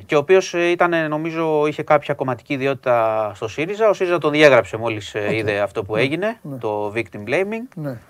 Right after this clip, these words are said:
Speaker 1: Και καλώς.
Speaker 2: Ναι.
Speaker 1: Ε, όμως, εγώ σου λέω,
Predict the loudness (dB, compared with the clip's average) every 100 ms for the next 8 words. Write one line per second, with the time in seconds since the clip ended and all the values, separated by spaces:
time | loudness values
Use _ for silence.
0 | _ -14 0 2 4 2 -2 -12 -10 -10
1 | -12 -20 -20 _ -2 4 6 6 6 6
2 | 4 8 8 6 -6 -12 _ _ _ -6
3 | 2 4 4 4 4 4